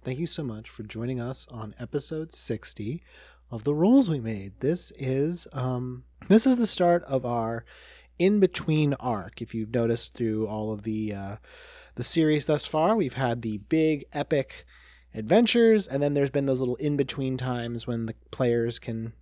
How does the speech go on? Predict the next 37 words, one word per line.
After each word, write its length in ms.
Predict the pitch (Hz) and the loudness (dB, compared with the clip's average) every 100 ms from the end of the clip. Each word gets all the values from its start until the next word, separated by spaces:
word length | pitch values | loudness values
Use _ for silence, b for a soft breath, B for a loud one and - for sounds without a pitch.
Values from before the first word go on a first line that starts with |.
| - - | -16 -6
do 140 | 113 | 0
their 160 | 131 180 | 4 6
own 180 | 247 226 | 6 4
thing 340 | 214 208 196 | 2 2 4
or 60 | 175 | 2
have 160 | 156 147 | 2 2
a 20 | |
little 180 | 131 127 | 4 4
mini 360 | 117 104 101 | 2 0 -2
adventure, 580 | 98 95 95 - 104 104 | -4 -6 -6 -6 -6 -6
and 240 | 110 113 113 | -6 -6 -4
this 220 | 110 - | -4 -4
is 160 | 135 123 | -6 -8
definitely 960 | - 110 107 123 113 113 117 113 120 - _ | -4 -4 -2 -4 -4 -6 -8 -8 -10 -16 _
that. 560 | 113 123 143 - - - b b b b b b | -6 -2 -2 -4 -14 -20 b b b b b b
Uh, 560 | 143 131 131 131 131 131 | 2 6 6 6 6 6
this 240 | 131 208 | 6 6
particular 480 | - 254 262 240 226 | 6 4 2 4 4
mini 240 | 208 196 190 | 6 4 2
adventure, 680 | 165 156 - 165 160 156 - | 0 -2 -2 -2 0 -2 -4
we're 440 | - 135 151 151 151 | -2 6 8 10 8
doing 400 | 135 160 160 156 | 6 4 4 2
something 560 | - 147 127 135 123 | 0 -2 -2 -2 -2
very 320 | 120 196 220 117 | 0 4 4 4
different, 500 | 110 101 147 165 - | 0 -2 0 0 0
at 100 | 127 | 2
least 160 | 127 - | 2 0
different 240 | 131 117 | -4 -6
for 120 | - | -2
me. 240 | 131 135 127 | 0 2 0
Ren, 400 | 123 135 143 170 | 2 4 4 4
Hemlock, 560 | 165 147 139 151 170 180 | 0 -2 0 2 2 2
and 160 | 196 196 | 0 0
Salt 440 | - 104 110 - - | -2 -2 -4 -6 -4
are 120 | 120 | -4
going 460 | 110 117 117 143 127 | -2 0 2 2 0
on 420 | 104 98 110 | -2 -4 -4